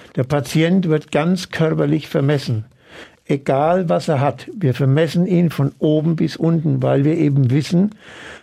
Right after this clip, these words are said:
dass sehr häufig der Schmerz ganz woanders entsteht, wo der Patient ihn spürt. Dann werden die schmerzauslösenden Stellen genauer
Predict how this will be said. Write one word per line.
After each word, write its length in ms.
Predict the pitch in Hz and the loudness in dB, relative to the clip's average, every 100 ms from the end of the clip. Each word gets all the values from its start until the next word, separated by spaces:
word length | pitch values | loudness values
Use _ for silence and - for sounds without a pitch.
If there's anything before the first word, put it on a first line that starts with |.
| - | -4
dass 280 | 131 127 - | -2 -2 0
sehr 220 | 165 160 | 2 2
häufig 420 | 143 151 180 175 | 2 0 0 -2
der 140 | - 131 | -2 -2
Schmerz 460 | - 143 170 - | 0 0 0 -4
ganz 320 | 156 143 156 | -2 0 0
woanders 540 | 143 - 127 139 156 - | -2 0 0 2 0 -2
entsteht, 640 | 156 143 - 147 156 - _ _ _ _ - | -2 -2 0 0 0 -6 _ _ _ _ -2
wo 100 | 143 | 0
der 120 | 139 | 0
Patient 500 | 131 135 - 131 131 | 0 -2 0 0 0
ihn 120 | 139 | 0
spürt. 480 | 127 - 147 - - _ _ - - _ _ _ _ _ - - _ - - - - - | -2 0 0 0 -6 _ _ -20 -20 _ _ _ _ _ -20 -20 _ -20 -20 -20 -20 -8
Dann 240 | - 147 170 | -2 2 4
werden 240 | 180 185 | 4 4
die 100 | 180 | 2
schmerzauslösenden 1120 | 151 160 170 - 170 170 156 160 160 175 156 160 | 2 2 0 -2 -2 0 2 2 2 2 2 0
Stellen 380 | - 147 151 | 0 0 0
genauer 540 | 151 135 127 123 135 | 0 0 2 2 0